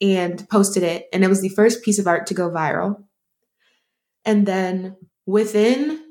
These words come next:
that next week or so, I think it, within one week, I saw three hundred thousand people join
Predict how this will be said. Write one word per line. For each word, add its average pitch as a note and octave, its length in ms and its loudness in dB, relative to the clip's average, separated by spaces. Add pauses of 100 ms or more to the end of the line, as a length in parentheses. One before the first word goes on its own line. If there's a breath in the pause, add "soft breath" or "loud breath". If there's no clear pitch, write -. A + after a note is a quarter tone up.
(120)
that G3 440 2
next G3 320 0
week G3 280 0
or B3+ 80 0
so, C#4+ 520 -2
I A3 60 2
think C#4 320 -4
it, G#3+ 80 2
within G3+ 240 2
one A#3 220 2
week, G3+ 240 0
I G3+ 80 0
saw G3 220 -2
three G#3+ 280 -4
hundred G#3 480 0
thousand F3+ 320 -2
people F3 320 -8
join D#3 380 -8